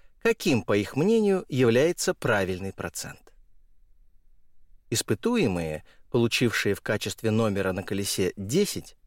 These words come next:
в среднем предположили, что двадцать пять процентов стран в оон –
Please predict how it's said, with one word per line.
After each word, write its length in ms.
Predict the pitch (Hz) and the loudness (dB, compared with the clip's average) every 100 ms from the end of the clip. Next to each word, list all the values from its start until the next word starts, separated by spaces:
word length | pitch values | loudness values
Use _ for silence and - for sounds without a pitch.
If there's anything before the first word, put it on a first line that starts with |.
| - _ - _ - | -20 _ -20 _ -8
в 60 | - | 2
среднем 400 | 202 240 208 202 | 4 4 4 2
предположили, 640 | 175 160 151 156 190 156 | 0 2 2 4 2 0
что 400 | - 151 143 - | 0 2 2 2
двадцать 500 | 131 139 196 - 175 | -4 -2 -2 0 -2
пять 220 | - 110 | 0 0
процентов 540 | - 101 - 101 98 - | 0 -4 -2 -2 -2 -6
стран 360 | - 110 98 - | -2 0 -2 -4
в 120 | 95 | 0
оон – 320 | 107 185 196 | 2 4 0